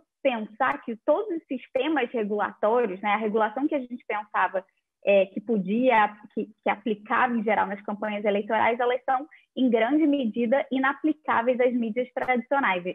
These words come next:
É, e o que a regulação das mídias tradicionais é, em boa medida, inaplicável para as redes,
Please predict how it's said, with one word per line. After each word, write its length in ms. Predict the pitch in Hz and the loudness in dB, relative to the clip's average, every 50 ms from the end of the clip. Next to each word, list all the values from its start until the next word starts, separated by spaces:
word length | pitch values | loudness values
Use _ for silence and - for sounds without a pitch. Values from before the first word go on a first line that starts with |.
| - - | 0 0
É, 180 | 202 - - - - | 0 0 0 -4 -6
e 180 | 233 226 - - _ _ _ _ _ _ _ | -6 -6 -6 -8 _ _ _ _ _ _ _
o 140 | - 240 233 | -4 -4 -2
que 420 | - 269 254 277 294 - - _ - | -2 0 0 0 0 -2 -6 _ -4
a 120 | 196 202 | -2 -2
regulação 460 | 220 254 208 214 220 220 233 - 226 | 0 0 0 2 2 0 0 0 -2
das 120 | 202 208 208 | -2 -2 0
mídias 300 | 226 247 240 247 247 240 _ | 0 0 0 -2 -4 -4 _
tradicionais 500 | - 214 208 202 208 208 208 214 226 226 | -6 -6 -4 -4 -2 0 0 0 0 2
é, 160 | 226 226 233 - - - - _ _ _ _ - | 0 0 0 -2 -8 -20 -20 _ _ _ _ -4
em 80 | - 208 | 0 2
boa 140 | 226 226 | 2 4
medida, 300 | 220 226 214 226 233 208 | 2 2 0 0 0 0
inaplicável 640 | 233 220 220 226 - 269 254 - - - 226 233 240 | 0 0 -2 0 0 0 0 2 0 2 2 2 0
para 160 | 226 - - | 2 2 0
as 100 | 269 269 | 0 2
redes, 380 | - 226 202 170 165 - - | 2 2 2 2 0 -4 -10